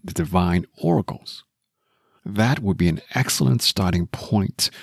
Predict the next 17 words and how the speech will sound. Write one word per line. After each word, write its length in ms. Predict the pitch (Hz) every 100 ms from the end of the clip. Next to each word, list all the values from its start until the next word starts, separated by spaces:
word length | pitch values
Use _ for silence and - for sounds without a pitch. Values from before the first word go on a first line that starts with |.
| - - - -
if 120 | 90
we 80 | 101
want 240 | 110 110
to 40 | 98
start 320 | - 98 87
building 320 | 90 85 78
a 80 | 73
relationship 720 | 73 76 82 - 82 - 80
with 180 | - -
God, 400 | - 67 - - _ _ _ _ _ -
starting 480 | - 104 92 95
as 180 | 87 85
a 260 | 78 73 73 - -
genuine 520 | 95 104 98 98 92 92
dialogue 400 | 82 80 78 78
of 140 | -
love 580 | 82 95 113 139 151